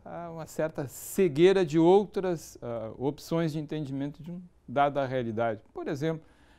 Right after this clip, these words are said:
a crença de que, ah, uma escolha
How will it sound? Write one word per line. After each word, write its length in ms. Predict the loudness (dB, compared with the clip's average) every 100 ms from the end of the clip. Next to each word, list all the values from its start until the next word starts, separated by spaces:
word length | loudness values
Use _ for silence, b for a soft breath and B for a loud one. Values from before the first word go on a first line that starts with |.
| b -4
a 140 | -4
crença 480 | -2 -2 -2 -4 -8
de 160 | -8
que, 480 | -12 -8 -4 -4 -6 -12 _ -12
ah, 680 | -10 -8 -10 -12 -14 -18 -20 _ _ _ _ _ _ _ _
uma 360 | -10 -8 -8 -8 -10
escolha 880 | -10 -12 -6 4 6 6 2 -6